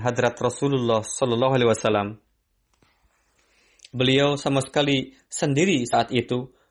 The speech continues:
lalu mendakwakan ke, ke dalam keadaan yang tidak berdaya seperti itu, "Ya ayyuhan nasu inni Rasulullah ilaikum." Siapa dapat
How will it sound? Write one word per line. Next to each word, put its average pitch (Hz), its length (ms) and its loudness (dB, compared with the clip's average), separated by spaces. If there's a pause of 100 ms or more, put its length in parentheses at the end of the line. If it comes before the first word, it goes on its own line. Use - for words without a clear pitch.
(200)
lalu 135 320 2
mendakwakan 127 640 0
ke, 107 100 -4 (380)
ke - 80 -6
dalam 123 240 2
keadaan 127 400 2
yang 117 160 -2
tidak 151 240 0
berdaya 117 240 2
seperti 135 400 -2
itu, 107 240 -8 (240)
"Ya 143 240 2
ayyuhan 123 400 0
nasu 127 320 -2
inni 135 240 -2
Rasulullah 120 480 0
ilaikum." 107 640 -2 (4000)
Siapa 143 560 0
dapat 127 140 6